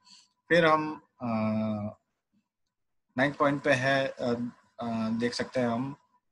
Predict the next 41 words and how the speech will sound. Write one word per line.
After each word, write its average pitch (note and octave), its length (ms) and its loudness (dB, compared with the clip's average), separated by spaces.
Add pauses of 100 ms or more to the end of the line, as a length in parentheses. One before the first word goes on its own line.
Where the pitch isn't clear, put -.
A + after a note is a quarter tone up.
(220)
अ, G#2+ 400 -4 (1400)
आप A#2 300 2
आपके B2 220 0
साथ C3 240 2
में C#3+ 120 0
ले C3 140 6
सकते C3+ 260 -2
हैं B2 160 6
adequate C3 460 0 (380)
amount B2 280 0
of C#3+ 180 -2
drinking A#2+ 380 0
water, G#2 220 0
आपको A2 240 -2
लेके A2 220 -2
जाना A2+ 260 2
है। C#3 220 -2 (420)
वहाँ A#2+ 160 4
पे C#3 540 2
drinking A#2+ 440 -2
water A#2+ 280 0
आपके - 800 -8
पास A#2 240 0
होना A#2+ 180 2
चाहिए, B2+ 520 0 (400)
आपको A#2+ 240 -4
डी-, C3 320 2 (100)
dehydration A#2+ 560 0
नहीं, A#2+ 200 0
क्योंकि A2+ 240 -6
गर्मी B2 180 2
का B2+ 100 2
time B2+ 300 0
है D3 140 -4 (460)
तो A#2+ 100 -2
dehydration B2+ 640 0
नहीं B2 200 0
हो, B2+ 140 0
इसके A#2+ 240 -4
लिए A#2 100 2
आपको C3 460 -4